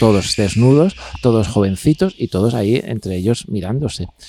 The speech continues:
Entonces eso, la, la religión siempre ha tenido su punto homoerótico siempre. Y luego, pero,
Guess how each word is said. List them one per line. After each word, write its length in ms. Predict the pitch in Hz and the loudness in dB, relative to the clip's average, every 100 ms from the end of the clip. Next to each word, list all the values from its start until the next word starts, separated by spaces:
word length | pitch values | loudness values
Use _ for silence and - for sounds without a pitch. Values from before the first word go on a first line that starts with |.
| - - | -20 -20
Entonces 320 | - 104 107 123 | -4 -2 -2 -6
eso, 360 | - 104 123 | -4 -2 -2
la, 320 | - 104 92 | -4 -8 -8
la 100 | 92 | -8
religión 320 | 82 82 82 87 | -10 -10 -8 -8
siempre 220 | 95 107 | -6 -4
ha 40 | |
tenido 200 | 110 113 | -4 -4
su 160 | 110 127 | -4 -6
punto 760 | - 95 127 131 139 101 87 - | -4 -4 0 0 2 -2 -4 -12
homoerótico 640 | 95 82 80 80 107 - | -10 -8 -10 -8 -8 -8
siempre. 540 | 67 85 113 - 78 - _ _ _ _ _ | -6 -6 -6 -6 -10 -14 _ _ _ _ _
Y 380 | 90 78 73 71 | -10 -10 -12 -10
luego, 340 | 80 85 92 - | -6 -4 -4 -6
pero, 180 | 92 | -8